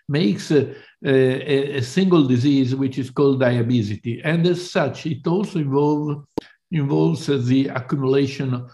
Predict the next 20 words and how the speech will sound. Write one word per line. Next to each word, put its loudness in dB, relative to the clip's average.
of, 2
uh, 0
fat 0
in -2
the 0
liver. 0
As 0
long 6
as, 4
uh, 0
uh, 0
fat -2
accumulates -2
in -2
the 4
body, 0
it -2
accumulates, 0
uh, -4
ex-, -14